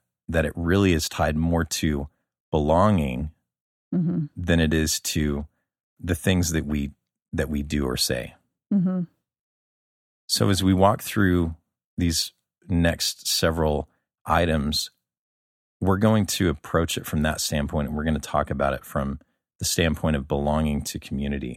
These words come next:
Speaker 1: And that's gonna shape the way that we use our words. Um, it, it's going to hopefully help us to get out of some habitual things that we ha-,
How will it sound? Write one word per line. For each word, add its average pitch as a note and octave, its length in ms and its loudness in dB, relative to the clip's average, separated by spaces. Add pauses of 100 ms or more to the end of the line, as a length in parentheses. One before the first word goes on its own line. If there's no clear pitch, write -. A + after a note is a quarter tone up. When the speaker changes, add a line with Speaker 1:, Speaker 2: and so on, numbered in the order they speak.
Speaker 1:
And D2 220 -2 (360)
that's F#2 220 0
gonna A2+ 180 4
shape F#2+ 420 0
the F2+ 120 0
way D#2 260 0
that D#2 220 -4
we C#2+ 360 -6 (480)
use E2+ 280 0
our D2+ 160 0
words. C#2+ 640 -2 (640)
Um, D2 320 -2
it, - 160 -6
it's - 160 -2
going E2+ 320 2
to D2+ 460 -2 (240)
hopefully D#2+ 560 0 (560)
help F2 180 2
us D#2+ 220 2
to C#2+ 200 -2 (220)
get E2 240 0
out D#2+ 160 2
of D2+ 100 -2
some D2 360 -4 (160)
habitual D#2+ 600 -2
things D#2 360 -2
that D2+ 100 -4
we D#2 140 -4
ha-, C#2 140 -6